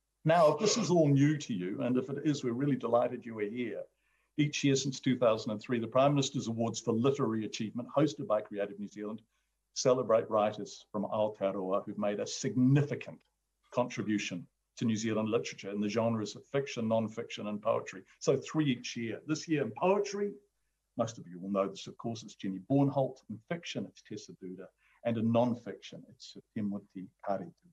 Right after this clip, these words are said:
I'll tell you a little bit more about each wri-, writer as we go to them individually, and we go to speak to them all at length, but these are careers of distinction and of decades, which I suspect have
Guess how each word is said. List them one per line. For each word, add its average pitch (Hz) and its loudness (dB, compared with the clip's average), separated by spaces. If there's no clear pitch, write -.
I'll 135 4
tell 156 4
you 151 6
a 143 6
little 139 6
bit 151 4
more 147 6
about 143 6
each 139 -2
wri-, 139 2
writer 135 4
as 110 -6
we 123 0
go 135 4
to 151 -4
them 147 0
individually, 127 -2
and 131 0
we 117 0
go 117 -2
to - -8
speak - -2
to 139 -20
them 117 -2
all 139 2
at - -12
length, 127 0
but - -16
these 139 0
are 123 -8
careers 143 2
of - -6
distinction - -4
and 120 0
of 104 -4
decades, - -2
which 135 -4
I 107 4
suspect - -8
have 117 -12